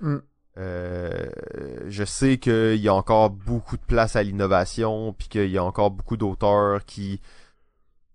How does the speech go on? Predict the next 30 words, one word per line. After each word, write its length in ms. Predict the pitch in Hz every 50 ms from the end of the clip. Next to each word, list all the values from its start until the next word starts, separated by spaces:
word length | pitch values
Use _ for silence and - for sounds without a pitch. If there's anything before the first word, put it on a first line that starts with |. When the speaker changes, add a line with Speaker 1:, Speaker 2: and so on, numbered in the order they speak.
| _ _ _
Speaker 2:
qui 120 | - 123
veulent 280 | 113 120 131 131 131 127
pousser 340 | - - - - - 127 123
les 120 | 117 117
limites, 400 | 110 107 110 110 113 120 123 123
qui 140 | - - 110
veulent 320 | 98 98 113 117 120 120 110
créer 220 | - 120 120 117
des 100 | 113 110
nouveaux 320 | 107 104 101 101 107 104 101
jeux, 480 | 95 107 127 139 143 151 151 156 160 - -
euh, 320 | - 107 101 101 98 98 - -
et 260 | 127 131 135 139 127 104
on 160 | 123 120 117
a 60 | 117
la 120 | 113 113
chance 240 | 110 - 147 151 156 131
d'avoir, 400 | 127 110 107 120 131 139 135 123 123 - - - - - - _ -
la 140 | 131 131 127
chance 320 | - - 190 202 - -
et 60 | 156
la 120 | 139 123 117
malchance, 600 | 113 117 117 113 110 - 165 160 202 202 170 -
là, 80 | 185 156
mais 140 | 131 117
Kickstarter 920 | - - 143 139 - - - 127 120 117 - 160 170 175 170 165 143 123 110 107
reste 360 | 120 131 139 139 - - -
un 240 | 131 117 113 113 113
outil, 720 | 117 113 110 - - - - - 143 151 151 151 151 147 139
euh, 680 | 120 110 107 107 104 104 104 104 101 98 101 101 87